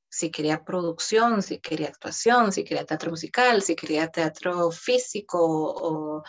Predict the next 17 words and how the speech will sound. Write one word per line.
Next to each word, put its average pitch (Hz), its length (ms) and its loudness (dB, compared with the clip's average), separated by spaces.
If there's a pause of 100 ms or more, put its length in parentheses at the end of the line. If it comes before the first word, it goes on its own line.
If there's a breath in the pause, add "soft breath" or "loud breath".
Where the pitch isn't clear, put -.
(420 loud breath)
si - 240 -8
quería, 170 800 6
no 160 800 -6
sé, 196 180 2
ser 170 220 0
técnica 208 580 0
de 165 80 4
luces, 175 460 6
algo 170 220 -2
muy 196 180 -2
específico. 185 840 -6 (760 loud breath)
Pero 196 200 4
sí 220 500 0 (680)
descubrí 220 640 2
que 254 120 -8
me 196 260 -2 (340)
encanta 175 1000 0